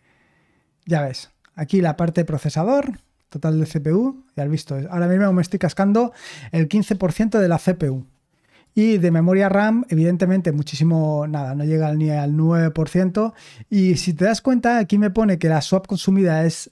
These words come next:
mm, bueno, realmente pone que no está disponible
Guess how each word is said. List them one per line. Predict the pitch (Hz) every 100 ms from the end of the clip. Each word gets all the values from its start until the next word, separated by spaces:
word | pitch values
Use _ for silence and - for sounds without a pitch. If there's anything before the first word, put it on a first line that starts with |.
| _
mm, | 160 160 156 156 160
bueno, | 180 170 127 _ -
realmente | 160 170 185 165
pone | 180 160
que | - 156
no | 147 151
está | 156 160 156 156 151
disponible | 151 151 151 156 160 160